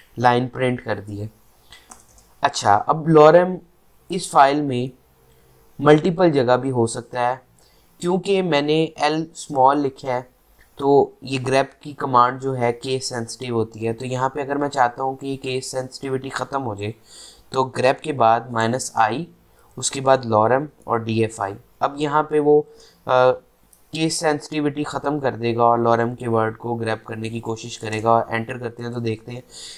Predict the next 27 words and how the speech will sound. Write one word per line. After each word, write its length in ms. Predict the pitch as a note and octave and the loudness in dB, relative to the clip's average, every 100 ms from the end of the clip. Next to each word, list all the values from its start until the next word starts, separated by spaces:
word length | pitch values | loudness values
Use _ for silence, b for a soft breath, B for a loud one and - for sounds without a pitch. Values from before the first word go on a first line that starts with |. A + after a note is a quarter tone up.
| B | B
यहाँ 180 | A#2+ B2 | 0 0
पे 100 | B2+ | 2
अब 120 | C3+ C3+ | -4 -4
उसने 240 | C3+ D#3 | -8 -8
दो 260 | B2+ C#3 D#3 | -4 4 6
लाइंस 300 | D#3 C3+ C3+ | 6 2 -4
प्रिंट 300 | - A#2 A2+ | -10 -8 -8
कर 180 | A2+ G2+ | -10 -10
दी 220 | A2 A2 | -6 -2
है, 80 | A2 | -2
ये 260 | A2 B2+ C3 | -2 -4 -2
एल 200 | B2+ C#3 B2+ - _ _ | -2 -4 -6 -14 _ _
कैपिटल 440 | B2 A#2 C3 D#3 D#3 | -10 -8 -4 -4 -2
था 180 | D#3 | 2
और 140 | D3 C#3+ | 2 2
ये 120 | D3 | -4
स्मॉल 380 | - B2+ A#2 A#2+ | -4 -2 0 0
था, 160 | G#2+ G#2 b b b b - | -4 -10 b b b b -2
तो 80 | |
अब 120 | C3 C#3 | -2 -2
इसने 260 | D3 D3+ | -4 -4
दोनों 380 | C3+ B2+ B2+ D3 D3+ - _ _ _ _ _ - - - | 0 0 2 0 0 -12 _ _ _ _ _ -20 -20 -4
प्रिंट 260 | D3 C#3+ C3+ | 2 2 0
कर 180 | B2 G2+ | -4 -6
दिए। 300 | G#2+ G2+ G#2 _ B B B B B B - | -10 -12 -14 _ B B B B B B -6
इसी 220 | F#3 A#3 | -2 2
तरह 380 | F#3+ B2+ A2+ | 2 2 0